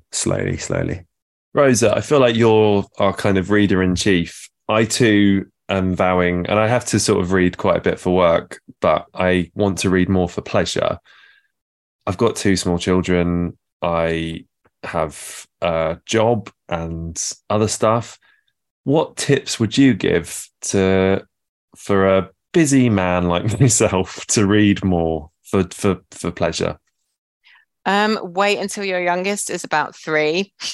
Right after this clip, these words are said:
Speaker 2: Okay.
Speaker 3: And then
Speaker 2: All right.
Speaker 3: you
Speaker 2: I'll see
Speaker 3: will
Speaker 2: you in,
Speaker 3: have
Speaker 2: I'll see you
Speaker 3: time
Speaker 2: in
Speaker 3: and energy.
Speaker 2: two and three quarter years. Okay. We'll
Speaker 3: Yeah.
Speaker 2: revisit
Speaker 3: Uh,
Speaker 2: that
Speaker 3: that's
Speaker 2: then.
Speaker 3: honestly, 'cause that's just what's happened to me.
Speaker 2: <laughs>
Speaker 3: Like, I didn't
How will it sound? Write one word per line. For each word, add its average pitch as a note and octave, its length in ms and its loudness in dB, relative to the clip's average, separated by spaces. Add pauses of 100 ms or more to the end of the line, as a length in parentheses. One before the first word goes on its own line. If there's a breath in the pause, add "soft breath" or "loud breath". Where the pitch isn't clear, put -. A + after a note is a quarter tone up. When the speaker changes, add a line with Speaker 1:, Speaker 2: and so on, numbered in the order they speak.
(640 loud breath)
Speaker 2:
Okay. G2+ 400 2
Speaker 3:
And F#3 180 0
then F#3+ 300 4
Speaker 2:
All F#3 120 -2
right. - 140 -6
Speaker 3:
you F#3 100 0
Speaker 2:
I'll F3+ 40 2
see E3+ 120 2
Speaker 3:
will G#2+ 80 6
Speaker 2:
you G#2 60 4
in, G#2+ 40 4
Speaker 3:
have G#2+ 240 2
Speaker 2:
I'll G#2+ 140 2
see A#2+ 220 2
you A#2 80 6
Speaker 3:
time A2+ 400 2
Speaker 2:
in D#3 60 -10
Speaker 3:
and D#3 200 -4
energy. C#3 320 -4
Speaker 2:
two G#2+ 80 4
and G2+ 120 2
three G2+ 160 2
quarter G2 340 2
years. E2+ 380 2
Okay. E2+ 460 -2
We'll F2 120 0
Speaker 3:
Yeah. E3 260 2
Speaker 2:
revisit F#2 300 2
Speaker 3:
Uh, A3 80 4
Speaker 2:
that A3+ 180 4
Speaker 3:
that's - 120 -2
Speaker 2:
then. - 80 -4 (120)
Speaker 3:
honestly, A#3 440 2
'cause G#3 140 -4
that's G3+ 200 -4
just F#3+ 120 -14
what's - 220 -10
happened F#3 240 0
to F3 100 0
me. F#3 160 0
Speaker 2:
<laughs> F#3+ 60 0
Speaker 3:
Like, F3 120 -4
I F3 60 0
didn't F3 560 -2